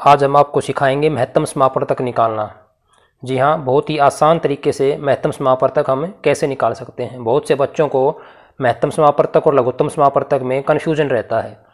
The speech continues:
तो आप किसी कन्फ्यूजन को आज दूर करेंगे। इस वीडियो में आपको सिखाएंगे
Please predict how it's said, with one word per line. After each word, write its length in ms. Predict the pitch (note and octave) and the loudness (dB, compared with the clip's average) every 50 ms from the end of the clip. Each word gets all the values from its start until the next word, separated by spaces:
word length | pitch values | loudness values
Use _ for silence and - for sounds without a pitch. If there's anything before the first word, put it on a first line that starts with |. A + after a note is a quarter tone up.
| _ _ _ _ _ _ _ _ _ _ _ _ | _ _ _ _ _ _ _ _ _ _ _ _
तो 60 | - C3+ | 4 4
आप 160 | C3+ C3+ - | 4 4 2
किसी 220 | D3+ C3+ - E3+ | -2 -4 -2 -2
कन्फ्यूजन 440 | - D#3+ D3 C3+ - D3 C3+ D3 C#3+ | 0 0 0 0 -2 -2 -2 -2 0
को 140 | - C3+ B2+ | 2 4 4
आज 140 | B2+ B2+ A#2 | 4 4 2
दूर 200 | A#2 C3+ B2+ C3 | 0 -2 -2 0
करेंगे। 460 | - B2 B2 B2 C3 C#3 D3+ D#3 D#3 - - _ _ _ _ _ _ _ _ E3 | 0 0 0 0 0 -2 -2 -4 -4 -8 -18 _ _ _ _ _ _ _ _ -6
इस 180 | D3+ - - | -6 -2 0
वीडियो 240 | D#3 D3+ D3 D#3 D3+ | 0 2 4 4 4
में 100 | C#3+ C#3 | 4 4
आपको 280 | C#3 C#3 C3+ - - B2+ | 4 4 4 4 0 -4
सिखाएंगे 560 | - C3+ - C3+ B2+ B2 C3 C3 C3+ C#3+ D#3 | -2 -4 -2 -2 0 0 0 0 0 -2 -2